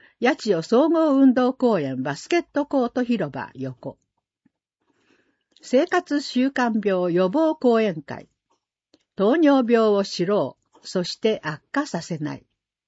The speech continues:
八千代医療センター医師による血糖値が高い人、気になる人に向けた講演会を開催します。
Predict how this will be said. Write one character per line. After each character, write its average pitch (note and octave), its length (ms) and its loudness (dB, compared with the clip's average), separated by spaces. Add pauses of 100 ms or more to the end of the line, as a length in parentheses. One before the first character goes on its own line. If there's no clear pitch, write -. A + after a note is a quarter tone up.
(720)
八 A#3+ 300 -2
千 - 20 -
代 F3 120 2
医 E3+ 100 2
療 C#4 220 4
セ C#4 200 0
ン C#4 80 0
タ A#3 220 0
ー - 40 -6
医 A#3 120 -2
師 G#3 180 -4
に D#3+ 100 -2
よ C#3 160 -2
る D#3+ 160 -8 (240)
血 A3 260 0
糖 C#4 200 2
値 - 160 -8
が D#3+ 280 -6
高 G#3 300 -4
い C#4+ 140 -2
人、 - 400 -12 (160)
気 A3+ 120 4
に D4 120 8
な E4+ 120 0
る A3 140 -2
人 A3 220 -2
に G3 120 0
向 C#3 140 0
け D3+ 160 -8
た C#3 220 -10
講 G#3+ 260 0
演 D#4+ 160 2
会 C#3 280 -6
を B2 120 -8
開 D#3 240 -6
催 F3+ 260 -4
し - 200 -12
ま C3 140 -12
す。 - 280 -20